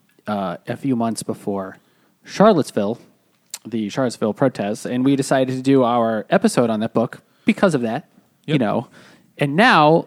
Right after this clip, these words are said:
Speaker 1: last week, we said, "Hey, what book do you want to do next week?" "Oh, let's do Nickel Boys." And then the world has completely come apart since then.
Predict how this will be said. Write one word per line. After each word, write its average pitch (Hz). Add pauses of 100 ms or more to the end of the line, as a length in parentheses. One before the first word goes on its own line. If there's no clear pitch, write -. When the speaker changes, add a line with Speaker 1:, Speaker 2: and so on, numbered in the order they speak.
Speaker 1:
last 170
week, 226
we 143
said, 147
"Hey, 226
what 170
book 214
do 202
you 185
want 175
to 160
do 156
next 131
week?" 107
"Oh, 165
let's 147
do 151
Nickel 160
Boys." 95
And 123
then 151
the 143
world 123
has 110
completely 127
come 113
apart 107 (240)
since 107
then. 90